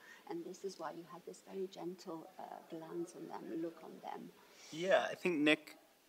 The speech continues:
Speaker 2: James Norton's character in particular, um, was, uh, you know, given a lot as a,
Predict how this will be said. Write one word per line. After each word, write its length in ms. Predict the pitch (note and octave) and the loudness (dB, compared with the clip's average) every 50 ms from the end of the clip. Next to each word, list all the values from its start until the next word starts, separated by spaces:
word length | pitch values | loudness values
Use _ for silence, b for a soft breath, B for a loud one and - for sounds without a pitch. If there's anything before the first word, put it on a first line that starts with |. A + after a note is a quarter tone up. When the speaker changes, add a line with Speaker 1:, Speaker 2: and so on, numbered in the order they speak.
| - - | -6 2
Speaker 2:
James 260 | - D#3 C#3+ C#3 C3 | 4 6 6 6 8
Norton's 300 | C3 C3 B2+ A#2 A#2 B2+ | 8 8 8 8 6 4
character 420 | - - C#3 A#2+ A#2 - - C3 A#2 | 6 8 10 10 10 8 6 4 4
in 80 | A#2 | 4
particular, 640 | A#2 - A#2+ - - B2 - C3+ A#2+ A2 A2+ A#2+ B2 - b b b b b b b b - - | 2 -2 -4 0 0 2 4 6 6 8 6 6 4 2 b b b b b b b b 0 8
um, 560 | B2 C3 C3 B2+ B2 A#2+ A#2+ A#2 A2+ A2 A2+ - - - - - - - - - - _ _ - - _ - - - - | 12 12 12 12 12 12 12 10 6 -2 -6 -10 -14 -20 -20 -20 -20 -20 -20 -20 -20 _ _ -20 -20 _ -20 -12 0 8
was, 540 | C3 B2+ A#2+ A#2+ A2+ - - - - - - - | 10 12 12 10 8 6 2 2 2 0 0 2
uh, 420 | - A#2+ A#2 A2+ A2 G#2+ G2+ E2+ - - - - _ _ _ _ _ - | 8 10 12 12 12 10 8 6 2 -2 -8 -16 _ _ _ _ _ -2
you 80 | C3 | 0
know, 100 | B2 A#2 | 2 2
given 220 | G#2+ A#2+ A#2+ A2+ A#2 | 4 6 6 6 8
a 80 | A2+ | 8
lot 300 | G#2+ G#2+ A2 A2 G2+ - - | 10 10 10 10 10 8 4
as 140 | B2+ A#2 A#2 | 2 2 4
a, 160 | A#2+ A2+ | 4 2